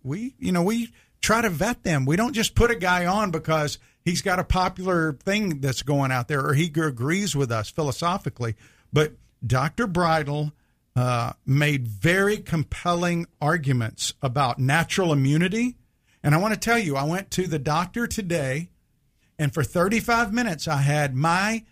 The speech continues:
doctor tried to convince me, uh, that there were no T cell or B cell antibodies if you've had covid. He tried to convince me, even though I've had covid, that I have no immunity.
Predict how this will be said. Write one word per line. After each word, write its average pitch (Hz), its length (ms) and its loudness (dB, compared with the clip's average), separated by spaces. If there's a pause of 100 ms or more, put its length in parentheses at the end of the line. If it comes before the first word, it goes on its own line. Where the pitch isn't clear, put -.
(240)
doctor 156 720 -2 (840)
tried 180 380 0
to 208 100 0
convince 185 680 0
me, 123 440 -2 (640)
uh, 139 220 2
that 165 300 0 (200)
there 160 260 2
were 185 300 4
no 214 200 -2
T 247 320 0
cell 233 600 -2 (220)
or 156 140 2
B 156 240 -2
cell 196 360 0
antibodies 139 800 0
if 156 160 0
you've 160 180 0
had 185 260 0
covid. 185 420 0 (760)
He 214 140 2
tried 208 300 0
to 196 60 0
convince 190 480 -4
me, 180 100 -2
even 180 340 -2
though 165 180 2
I've 156 240 -2
had 226 340 -2
covid, 165 420 0
that 160 140 0
I 165 100 2
have 160 180 0
no 170 200 2
immunity. 170 560 0